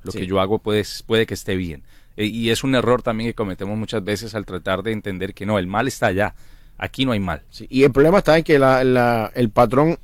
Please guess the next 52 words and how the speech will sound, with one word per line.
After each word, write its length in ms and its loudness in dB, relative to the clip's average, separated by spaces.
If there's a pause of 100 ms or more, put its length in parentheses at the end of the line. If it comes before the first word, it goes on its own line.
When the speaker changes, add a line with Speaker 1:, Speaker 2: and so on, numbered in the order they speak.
Speaker 2:
<clears throat> 140 -10
objetivo 640 4 (120)
y 160 -12
para 360 2
el 100 0
mal 240 2
es 100 -4
la 100 2
palabra 300 0
del 100 -6
Señor. 280 -16 (920)
En 120 -14
cuanto 400 2
yo 140 6
digo, 180 6
por 120 0
ejemplo, 340 0
"Yo 180 2
soy 300 4
una 120 2
persona 280 -2
buena, 320 2
yo 80 2
no 100 -4
hago 140 -2
nada, 180 -4
yo 120 -6
no 100 -2
hago 120 2
mal, 280 2
yo 160 -2
no 80 -4 (140)
me 100 -8
estoy 160 -4
comparando 500 0
quizás 280 -6
con 140 -10
un 60 -8
asesino 320 -8
en 80 -6
serie, 380 -2 (340)
yo 140 -8
no 80 -4
soy 180 -2
una 140 0
persona 280 -4
mala, 280 4
yo 140 -6
no 100 -6
me 100 -6
merezco 340 -2
que 60 -12